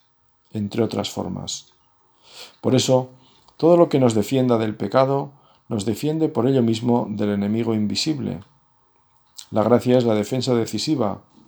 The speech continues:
La inocencia adquiere un aspecto de fortaleza. El cristiano debe ser militante, debe ser vigilante y fuerte,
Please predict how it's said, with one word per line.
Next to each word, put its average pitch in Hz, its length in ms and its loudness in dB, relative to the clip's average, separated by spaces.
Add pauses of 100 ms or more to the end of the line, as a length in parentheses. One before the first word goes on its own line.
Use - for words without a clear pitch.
(360)
La 110 160 0
inocencia 147 600 -2
adquiere 139 520 0 (380)
un 135 120 -4
aspecto 123 500 0
de - 100 0
fortaleza. 98 840 -6 (1120)
El 113 140 -6
cristiano 127 760 0 (420)
debe 127 260 2
ser 113 320 -2 (460)
militante, 107 880 -2 (580)
debe 160 220 -2
ser 180 400 -2
vigilante 113 1080 -2 (680)
y 113 120 -4
fuerte, 151 600 2